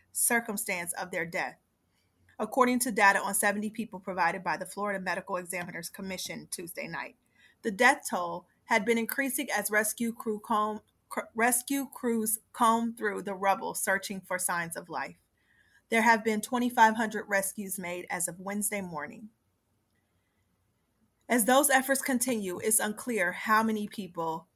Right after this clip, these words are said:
will be unaccounted for. When Hurricane Ian hit,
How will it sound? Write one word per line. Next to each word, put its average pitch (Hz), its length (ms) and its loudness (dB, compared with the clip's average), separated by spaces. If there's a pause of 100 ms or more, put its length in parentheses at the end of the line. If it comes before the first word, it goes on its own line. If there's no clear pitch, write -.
will 190 80 -6
be 185 180 -10
unaccounted 160 560 -8
for. 139 360 -12 (2250)
When 226 180 2
Hurricane 294 540 4
Ian 233 240 -2
hit, 202 320 -4